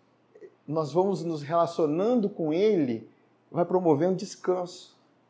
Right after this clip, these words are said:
Você passa de uma pessoa agitada para uma pessoa pacífica, uma pessoa mais em paz. Não estou dizendo que você não vai ter momentos de ansiedade,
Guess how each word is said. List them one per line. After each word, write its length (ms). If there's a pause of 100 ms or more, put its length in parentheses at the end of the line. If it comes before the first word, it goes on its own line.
(340)
Você 260
passa 800 (220)
de 200
uma 120
pessoa 400
agitada 760 (400)
para 100
uma 100
pessoa 480
pacífica, 800 (580)
uma 100
pessoa 300
mais 240
em 80
paz. 520
Não 60
estou 180
dizendo 200
que 80
você 60
não 80
vai 100
ter 400
momentos 600
de 100
ansiedade, 840